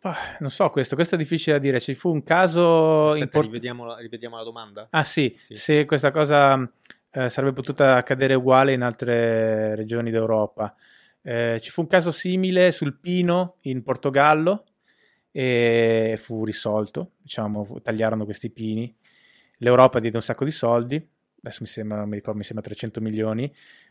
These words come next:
Speaker 1: ma l'Europa era disposta a dare i soldi anche in, anche in Salento all'inizio, però bisognava fare, bisognava fare i tagli. Ehm, però il pino è il pino, cioè non è l'olivo, nel senso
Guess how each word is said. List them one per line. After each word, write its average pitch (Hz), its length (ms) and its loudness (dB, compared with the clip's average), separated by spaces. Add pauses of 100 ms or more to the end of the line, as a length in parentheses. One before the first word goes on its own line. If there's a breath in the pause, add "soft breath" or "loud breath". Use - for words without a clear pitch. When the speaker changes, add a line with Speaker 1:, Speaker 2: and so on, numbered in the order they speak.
Speaker 1:
ma 135 140 2
l'Europa 156 360 6
era 131 80 4
disposta 123 420 -2
a - 20 -2
dare 123 140 2
i 120 40 -2
soldi 127 360 0
anche 123 280 -2
in, 117 280 -2
anche 120 260 -6
in 117 140 -4
Salento 139 340 -2
all'inizio, 127 460 -4
però 139 200 2
bisognava 117 360 -2
fare, 110 600 -2 (100)
bisognava 113 280 -8
fare 113 200 -6
i 104 40 -8
tagli. 110 440 0 (720 soft breath)
Ehm, 135 1500 2
però 202 340 10
il 139 100 4
pino 180 220 2
è 147 40 6
il - 80 -2
pino, 135 320 0
cioè 113 260 -4
non 117 160 -4
è 127 180 0
l'olivo, 110 520 -6 (160)
nel 110 140 -18
senso 117 360 -8